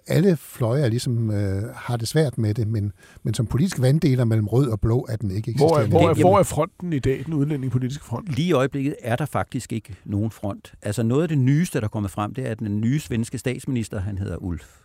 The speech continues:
Speaker 3: Kristersson, han har sagt, at det ender nok, han har, han brugte ikke ordet Rwanda, men det ender nok med en Rwanda-model.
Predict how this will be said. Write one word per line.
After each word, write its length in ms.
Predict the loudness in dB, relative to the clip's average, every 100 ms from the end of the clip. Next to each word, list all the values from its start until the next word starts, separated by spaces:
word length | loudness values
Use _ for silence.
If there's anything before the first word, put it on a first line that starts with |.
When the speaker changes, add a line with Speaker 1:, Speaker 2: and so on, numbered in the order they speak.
| -10
Speaker 3:
Kristersson, 500 | -8 -8 -8 -6 -6 -10 _ _ _ _ _
han 220 | -2 2 2
har 280 | 4 2 0 -10
sagt, 460 | 0 0 0 -6 -8
at 140 | -4 -2 -2
det 100 | -2
ender 260 | 0 2 4
nok, 260 | 4 4 2
han 140 | -4
har, 100 | -6 -6
han 100 | -4
brugte 260 | 0 0 -2
ikke 100 | -2
ordet 260 | -2 -2
Rwanda, 280 | -2 -4 0
men 160 | 0 0
det 140 | 0
ender 240 | 4 4 4
nok 240 | 2 2
med 80 | -2
en 80 | -2
Rwanda-model. 680 | -2 -2 -2 -4 -4 -6